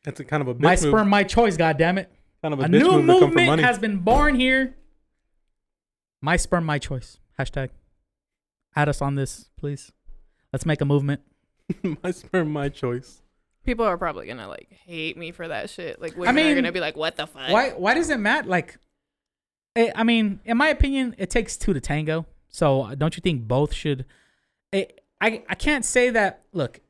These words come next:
Speaker 2: you have to say that, okay, she gets to do whatever the fuck you want 'cause you don't wanna make her f-, have the fucking baby, right?
Speaker 1: Mm-hmm.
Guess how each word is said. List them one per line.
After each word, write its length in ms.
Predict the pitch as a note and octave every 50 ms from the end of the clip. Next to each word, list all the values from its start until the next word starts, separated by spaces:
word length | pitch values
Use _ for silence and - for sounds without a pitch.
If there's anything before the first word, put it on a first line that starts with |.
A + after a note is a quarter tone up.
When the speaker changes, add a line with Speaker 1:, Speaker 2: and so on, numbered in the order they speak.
| _ _ _ _ _ _ _ _ _ _ _ - E3
Speaker 2:
you 120 | F3 F#3
have 120 | A3+ B3 -
to 80 | G3+
say 240 | - - - F3+ E3+
that, 280 | D#3 D3 C3+ C3 - -
okay, 260 | B2+ - C3 A#2 A#2
she 160 | - - E3+
gets 160 | F3 G3 F3+ -
to 60 | D3+
do 100 | C#3 C#3+
whatever 160 | C3+ B2+ A#2+
the 80 | A2+ G#2
fuck 240 | - B2+ A#2 -
you 80 | A#2+ A2+
want 260 | A2+ A2+ A2+ A2+ -
'cause 260 | - - A#2 A2+ A#2
you 100 | B2+ D#3
don't 100 | F3+ F#3+
wanna 260 | G3 F#3+ D#3+ B2+ A#2+ - A#2
make 280 | B2 B2+ B2+ C3+ -
her 80 | - D3+
f-, 100 | - -
have 220 | C#3 C3 D3+ D3+
the 60 | D3+ -
fucking 280 | - E3 - - D#3+
baby, 260 | D#3 D#3+ D#3+ E3 E3 _ _ _ -
right? 140 | - B3 A#3+
Speaker 1:
Mm-hmm. 220 | C#3+ C3+ C3 B2+